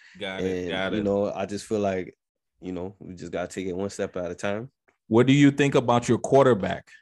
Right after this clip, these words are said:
Speaker 1: Do you think he's the future of the Dolphins?
Speaker 2: So, honestly,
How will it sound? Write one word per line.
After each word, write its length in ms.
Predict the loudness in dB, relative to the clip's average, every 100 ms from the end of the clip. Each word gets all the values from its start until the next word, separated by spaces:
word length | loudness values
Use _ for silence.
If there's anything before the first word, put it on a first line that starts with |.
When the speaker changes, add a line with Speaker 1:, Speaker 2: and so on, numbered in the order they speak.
| _ _ -2
Speaker 1:
Do 100 | 2
you 180 | 2
think 220 | 4 2 2
he's 180 | 0
the 120 | 0 -2
future 420 | 2 0 4 0
of 120 | 2
the 100 | -2
Dolphins? 640 | -2 -2 -2 -4 -6 -8 _ _ _ _ _ _ _ _ _ _
Speaker 2:
So, 500 | -4 0 0 0 -6 _ _ _ _ _ _ _ _
honestly, 600 | -2 0 0 -2 -2 -4